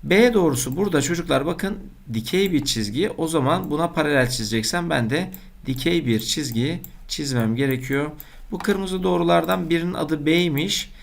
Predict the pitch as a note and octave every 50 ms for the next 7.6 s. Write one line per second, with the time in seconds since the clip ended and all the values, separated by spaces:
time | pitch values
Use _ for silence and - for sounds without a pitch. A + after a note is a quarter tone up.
0 | - - - - E3+ E3+ F#3+ G3 F3+ E3+ D#3 C3+ C3+ C#3 D3 C#3+ D#3 F3 F#3+ F3+
1 | C3+ A#2 - - F#3 F#3 - - - D#3 D#3+ E3+ E3 D3 B2 A2 A2 A2 - -
2 | F3 G3+ G#3 - - - - - - - - F#3 F3+ E3 D3 - F3+ F3+ F3 E3+
3 | E3+ C#3+ B2+ B2+ C#3 D3 C#3+ - - D3+ C#3+ C3 A#2+ A#2 - - - A2 A2 A2
4 | - D#3 E3+ E3+ D#3 D3+ E3 E3 E3 D3+ B2+ A#2 A2 G2+ G#2+ A2+ - - E3 G3+
5 | G#3+ - - - - - - - - - - - E3+ E3+ D#3+ C#3 A#2+ A2+ G#2+ G#2+
6 | A#2+ G2+ - - - - - - - - D3+ D#3+ E3 C3+ A2+ A2 G2+ G#2 - -
7 | - - E3+ D#3+ - A#2 G2+ G2+ A#2 C#3+ E3+ F#3